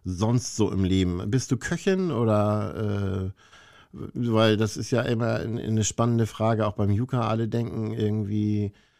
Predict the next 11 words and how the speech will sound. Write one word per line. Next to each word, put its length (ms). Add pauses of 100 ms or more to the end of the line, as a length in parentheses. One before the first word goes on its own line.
(280)
das 280
machen 240
alle 200
auch 100
beruflich. 760
Ich 160
glaube, 320
da 120
täuschen 420
sich 180
einige, 600